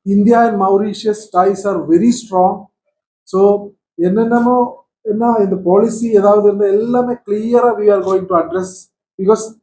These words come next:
at, at present no one knows what Mauritius is offering to Indian community because India is having a strong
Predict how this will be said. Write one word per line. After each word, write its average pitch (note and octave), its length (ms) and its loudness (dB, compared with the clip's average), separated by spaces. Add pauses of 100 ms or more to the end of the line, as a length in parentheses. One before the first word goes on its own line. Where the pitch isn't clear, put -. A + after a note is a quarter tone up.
(360)
at, - 120 -8 (140)
at F#3+ 140 -6 (200)
present G3+ 440 2 (340)
no G3+ 160 0
one B3 200 2
knows G#3 280 2 (440)
what G#3+ 260 0
Mauritius G#3 460 4
is F#3 140 -6
offering F3+ 440 -4
to F#3+ 120 -10
Indian F3 320 -6
community C#3+ 540 -8 (500)
because G3+ 220 2 (120)
India G#3 300 4
is A3 200 2
having G#3 280 0
a G#3 60 -4
strong G#3 480 2